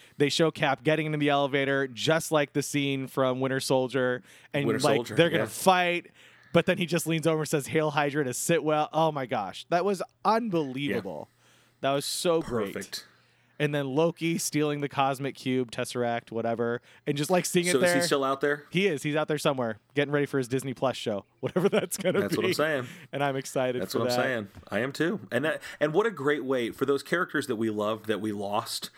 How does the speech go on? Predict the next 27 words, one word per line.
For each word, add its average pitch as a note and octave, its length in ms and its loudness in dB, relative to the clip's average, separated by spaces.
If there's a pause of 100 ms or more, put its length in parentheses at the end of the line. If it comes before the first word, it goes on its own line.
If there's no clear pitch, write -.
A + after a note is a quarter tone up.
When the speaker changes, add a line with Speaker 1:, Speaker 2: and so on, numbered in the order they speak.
(140)
Speaker 1:
Mm-hmm. C#3 160 -2
Speaker 2:
They B2 100 4
didn't C#3 320 -2
cheapen B2 460 -2
their G#2+ 120 0
deaths A2 400 -2
by G#2+ 140 0
just G2+ 160 -2
saying, G#2+ 240 -2
"Oh, D#3+ 260 0
psych, D3+ 400 0 (140)
they're B2+ 240 -4
still D#3 220 -4
alive. D#3 460 2
Speaker 1:
Yeah. - 100 -4
Speaker 2:
Gamora's D3 320 0
still D3+ 180 -2
alive. D3 400 -2
Loki's C3+ 280 -2
still C#3 180 -2
alive." C#3 280 0 (320)
Their A#2 160 2
deaths C#3+ 360 -2
still C3+ 200 0
mattered. A#2 460 -6 (160)
But C#3+ 60 2
Speaker 1:
Absolutely. G#2 840 0